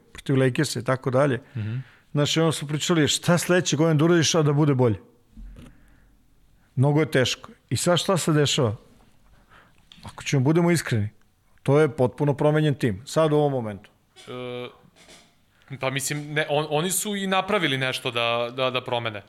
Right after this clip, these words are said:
Speaker 1: Pa naravno su,
Speaker 2: Da,
Speaker 1: ne, ne
Speaker 2: je,
Speaker 1: pričamo
Speaker 2: ali
Speaker 1: o tome,
Speaker 2: onda,
Speaker 1: ali vidi.
Speaker 2: ali onda im je splet okolnosti doveo do toga da ostanu bez Marija.
Speaker 1: Pa dobro, ali nije samo Mare.
Speaker 2: Mhm. Ne,
Speaker 1: Da.
Speaker 2: ne, er-, dolazak, er-, misliš, e,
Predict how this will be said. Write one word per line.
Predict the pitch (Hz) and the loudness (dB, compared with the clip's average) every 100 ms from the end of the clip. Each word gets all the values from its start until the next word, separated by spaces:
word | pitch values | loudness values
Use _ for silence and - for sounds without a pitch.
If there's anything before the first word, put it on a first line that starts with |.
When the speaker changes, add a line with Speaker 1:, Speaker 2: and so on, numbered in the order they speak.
| _ _ _ _ | _ _ _ _
Speaker 1:
Pa | - | -14
naravno | 90 101 117 143 | -8 -2 0 2
su, | 143 180 | 0 -6
Speaker 2:
Da, | - 120 | -6 -4
Speaker 1:
ne, | 107 | -4
ne | |
Speaker 2:
je, | 123 | -4
Speaker 1:
pričamo | 113 143 135 | -2 0 0
Speaker 2:
ali | 143 135 | 0 0
Speaker 1:
o | |
tome, | 139 208 | 2 2
Speaker 2:
onda, | 151 | 2
Speaker 1:
ali | 123 131 | 2 2
vidi. | 151 | 2
Speaker 2:
ali | 147 | 2
onda | 147 151 156 | 2 2 0
im | 151 | 0
je | |
splet | 156 170 160 | -2 -2 -2
okolnosti | 160 156 156 160 156 | -2 -2 0 0 0
doveo | 147 151 147 151 | 0 2 4 2
do | 147 | 2
toga | 147 147 147 | 0 0 2
da | 147 147 147 147 147 - _ _ _ - | 2 2 2 0 -4 -20 _ _ _ -8
ostanu | 139 135 135 135 | -4 -2 0 0
bez | 123 | 0
Marija. | 127 113 92 - _ _ _ _ _ _ _ - - - | 0 -2 -4 -8 _ _ _ _ _ _ _ -20 -20 -18
Speaker 1:
Pa | - 92 | -8 -2
dobro, | 127 214 | 0 2
ali | 139 | 2
nije | 123 196 | 4 4
samo | - 226 214 | 2 2 2
Mare. | 185 139 82 - _ _ _ | 2 0 -2 -14 _ _ _
Speaker 2:
Mhm. | 107 | -4
Ne, | 117 127 - _ _ _ _ - | -2 -2 -6 _ _ _ _ -6
Speaker 1:
Da. | 135 | -2
Speaker 2:
ne, | 196 | 2
er-, | 120 120 135 | 2 0 -4
dolazak, | 123 123 151 151 143 | -4 0 0 0 -2
er-, | 147 143 135 | -2 -2 -2
misliš, | 143 165 - | -2 -2 0
e, | - | 0